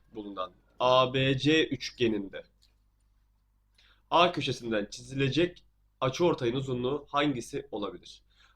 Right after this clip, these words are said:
Arkadaşlar, konu anlatımında şöyle bir şey demiştim. Bizim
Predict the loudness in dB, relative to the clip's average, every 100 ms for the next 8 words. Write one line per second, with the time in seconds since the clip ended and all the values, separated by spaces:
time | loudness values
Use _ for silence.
0 | -8 -4 0 -2 -2 -10 -14 _ _ _
1 | _ _ -4 2 4 4 0 -4 -8 -4
2 | -2 -2 -2 -4 -4 -6 -12 -20 _ _
3 | _ _ 0 2 2 -2